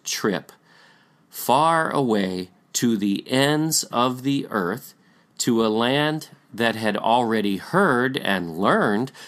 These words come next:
from the wisdom of Solomon and his God. See, he was also looking for the easier route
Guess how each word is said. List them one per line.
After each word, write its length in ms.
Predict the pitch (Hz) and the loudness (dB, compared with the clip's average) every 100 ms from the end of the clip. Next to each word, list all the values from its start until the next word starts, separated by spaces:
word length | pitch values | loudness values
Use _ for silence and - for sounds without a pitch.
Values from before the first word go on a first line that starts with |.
| - | -20
from 300 | - 120 135 | -6 0 2
the 100 | 156 | 2
wisdom 540 | 143 101 98 - 104 - | 0 0 0 -2 -4 -2
of 160 | 110 | -4
Solomon 760 | - - 160 165 104 98 98 98 _ | -4 -2 0 0 -2 -2 -2 -6 _
and 260 | 98 95 87 | -2 -2 -4
his 260 | 90 85 | -6 -4
God. 380 | - 151 123 82 - - - - - - - | 0 2 2 -2 -10 -20 -20 -20 -18 -18 -8
See, 420 | - - 180 165 - - - _ _ _ | 0 2 2 0 -6 -20 -20 _ _ _
he 220 | - 233 | 0 2
was 200 | 220 - | 2 2
also 420 | - 190 185 180 | 2 2 4 2
looking 420 | 139 147 143 123 | 2 0 0 -2
for 180 | - 135 | 0 0
the 280 | 123 127 147 | 2 0 0
easier 500 | 156 135 120 104 92 | 0 2 2 2 0
route 600 | 92 131 107 - - | 2 4 4 0 -8